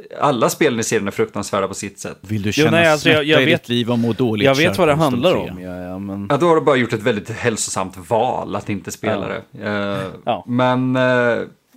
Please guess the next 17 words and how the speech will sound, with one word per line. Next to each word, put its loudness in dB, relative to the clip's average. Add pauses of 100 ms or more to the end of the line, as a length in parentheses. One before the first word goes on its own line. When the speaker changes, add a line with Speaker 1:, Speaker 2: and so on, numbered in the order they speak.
(120)
Speaker 1:
Running 2
with 0
Scissors 0
till 0
och 2
med 4
valde 4
att -2
ta 2
bort 0
Postal 2
tre 0
från, 0 (480)
eh, -2
sin -2
egen -2
store. 2